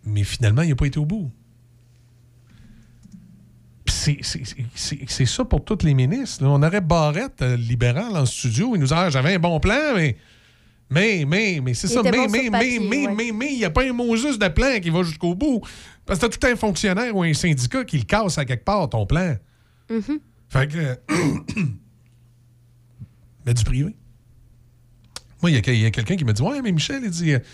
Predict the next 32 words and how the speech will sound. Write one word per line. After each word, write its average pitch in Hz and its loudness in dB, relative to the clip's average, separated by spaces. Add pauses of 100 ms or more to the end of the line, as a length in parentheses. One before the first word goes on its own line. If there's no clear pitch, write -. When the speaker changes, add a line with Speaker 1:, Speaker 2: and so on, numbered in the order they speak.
(600)
Speaker 1:
le 147 6
meilleur 247 2
système, 208 -2
c'est - -6
un 135 2
système 175 0 (400)
public. » 135 0 (480)
Oui, 165 0
sur - -6
papier. 110 -2 (400)
Comme 226 0
le 175 4
communiste, 160 0
hein, 190 0
le 180 -2
meilleur 196 0
système 269 -4
au 165 2
monde, 180 0
là, 180 2
c'est, 127 0
euh, 110 2 (560)
c'est - 0
le 127 2
communiste, 175 2
là, 175 2
le 139 2
bien 160 4
commun, 160 0 (140)
là, 123 2 (460)
sur - -6
papier. 139 0